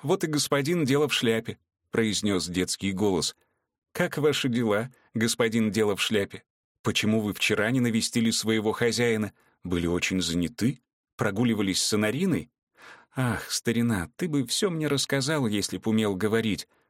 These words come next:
Но главное, интересно». Дрожа с головы до ног, Вероника опустилась у стены на колени. Неужели до нее доносился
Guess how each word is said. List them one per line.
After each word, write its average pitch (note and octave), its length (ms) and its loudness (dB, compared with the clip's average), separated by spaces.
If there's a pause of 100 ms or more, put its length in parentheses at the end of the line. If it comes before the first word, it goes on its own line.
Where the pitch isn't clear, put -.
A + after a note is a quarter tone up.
(280)
Но A2 160 0
главное, G#2 480 0
интересно». A2 680 -2 (920)
Дрожа G#2 520 -2
с G2 100 -4
головы A#2 360 0
до A2 160 0
ног, D3+ 280 -2 (260)
Вероника B2 460 0
опустилась A#2+ 600 0
у A2+ 60 0
стены B2+ 320 2
на B2 120 0
колени. B2+ 580 0 (600)
Неужели F#2 640 -4
до F#2 160 -4
нее G#2 340 -2
доносился G#2 880 -2